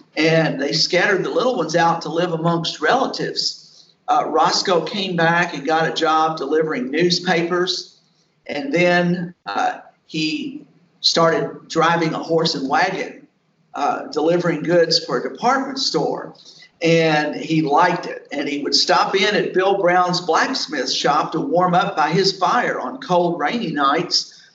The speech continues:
And he would pet those big old draft horses. And Bill Brown said, "I need somebody to take these things to the stables and back and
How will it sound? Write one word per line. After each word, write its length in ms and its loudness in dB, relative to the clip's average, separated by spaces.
And 80 -2
he 60 4
would 200 -2
pet 220 0
those 200 -2
big 180 0
old 220 0
draft 380 -2
horses. 680 -4
And 140 -8
Bill 260 2
Brown 340 2
said, 200 -2
"I 180 2
need 280 -2
somebody 440 0
to 120 -4
take 380 -12
these 280 -2
things 420 0
to 80 0
the 120 0
stables 720 0
and 140 -6
back 400 0
and 220 -8